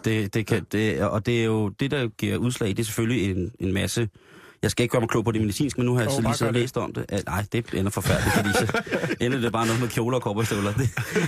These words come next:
Speaker 1: øh, hvad hedder det? Men det, det ender jo, øh, på et eller andet, øh, på en eller anden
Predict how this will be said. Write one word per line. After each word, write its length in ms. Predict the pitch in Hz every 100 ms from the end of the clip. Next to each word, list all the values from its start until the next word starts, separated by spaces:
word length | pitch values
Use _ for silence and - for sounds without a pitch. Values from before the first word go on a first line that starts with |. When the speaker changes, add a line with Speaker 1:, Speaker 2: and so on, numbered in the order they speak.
| - 131 123 120
Speaker 1:
øh, 60 |
hvad 120 | 117 131
hedder 200 | 131 117
det? 280 | 120 110 -
Men 280 | 127 127 117
det, 220 | 131 101 53 107 -
det 240 | 120 120
ender 180 | 147 208
jo, 380 | 170 117 104 107
øh, 520 | 101 87 85 80 69 64 50 123 117 -
på 60 | 135
et 20 |
eller 140 | 120 123
andet, 220 | 127 -
øh, 260 | 80 60 82
på 60 | -
en 40 | 127
eller 80 |
anden 80 | 120